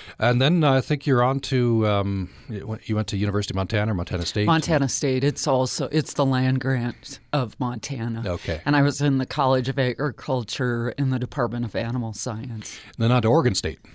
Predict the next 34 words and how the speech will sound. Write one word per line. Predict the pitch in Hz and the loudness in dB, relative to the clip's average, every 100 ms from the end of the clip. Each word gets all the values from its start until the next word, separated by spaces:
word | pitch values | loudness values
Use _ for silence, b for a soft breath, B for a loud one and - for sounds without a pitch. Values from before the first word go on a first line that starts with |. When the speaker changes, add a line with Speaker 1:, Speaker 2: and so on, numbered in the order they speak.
| - | -4
Speaker 2:
Right. | 151 135 - - - | -2 -2 -6 -18 -4
Speaker 1:
So | 107 | 2
there, | 101 104 | 4 4
there's | 107 110 | 4 2
a | 107 | 2
theme | 131 110 | 4 4
here, | 95 87 | 4 2
land | 95 92 | 0 0
grant. | 87 78 - - | -2 -4 -8 -2
Speaker 2:
Yes. | 165 151 127 | 2 2 2
Speaker 1:
And | 90 | -6
you | 87 98 | -4 -4
ended | 92 | -2
up | 92 90 | -2 -4
at | |
Utah | 80 92 78 | -6 -4 -4
State | - 76 | -4 -6
University. | 78 151 151 | -6 -2 0
Speaker 2:
Yes. | 139 - - - B B B B B B - | 0 -4 -12 -14 B B B B B B -4
Speaker 1:
So, | - 139 127 123 123 120 - | 2 4 6 8 6 4 2
um, | 107 104 101 101 95 95 92 B - | 2 4 4 2 0 -2 -4 B -10
genomic | 98 101 110 165 170 | -2 2 4 2 2
science, | - 147 156 160 - | 2 2 2 2 0
genetic | 107 127 135 | 2 2 2
science, | - 123 127 131 - | 0 2 2 -2 -2
what, | 117 - | -2 -4
what, | 113 110 - | -6 -6 -6
what's | - | -8
your | 101 | -4
background? | 101 - 117 - b b b b | -2 -2 -6 -8 b b b b
Speaker 2:
Well, | 196 190 190 175 185 | 2 4 4 4 4
um, | 180 160 151 147 151 | 6 6 6 4 2
I've | - 170 | 0 2
always | 190 226 202 143 - | 4 6 4 2 -2